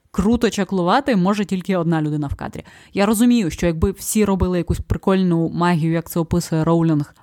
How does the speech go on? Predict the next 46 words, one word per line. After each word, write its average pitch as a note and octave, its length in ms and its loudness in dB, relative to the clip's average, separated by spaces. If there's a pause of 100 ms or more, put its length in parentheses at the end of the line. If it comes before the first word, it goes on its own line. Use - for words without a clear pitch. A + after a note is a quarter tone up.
е, D#3+ 220 0
одночасно E3 580 0
в - 60 -12
кадрі, E3 360 -2
то E3+ 140 -4
це F3 140 -2
було E3+ 200 0
б E3 60 -14
просто D#3 960 -2
хаос F#3 540 -2
і E3 340 -6
мішанина, F3 640 2
і D#3+ 200 -4
було E3 160 -4
б D#3+ 40 -8
взагалі E3+ 280 0
незрозуміло, E3 500 0
хто - 180 -4
що F3 140 -6
робить. C4 420 0
Або F#3+ 240 2
це F#3+ 160 -2
треба F#3 220 -2
було F#3 140 0
б, E3 40 -4
як, E3+ 180 -4
я F3+ 160 -4
не F3 120 0
знаю, D#3+ 200 -4
щоб D#3 140 -10
це E3+ 120 -6
знімав E3 440 -2
Зак D#3 280 -6
Снайдер, E3+ 520 0
і E3 60 -6
просто E3+ 320 -4
в D3+ 60 -8
слоумо F#3 960 2
ми F3+ 140 2
бачили, E3+ 640 -2
хто - 360 -4
що F3 180 -4
кастує F3 720 -2
і, - 40 -4
і, E3 560 -4
і, - 60 -4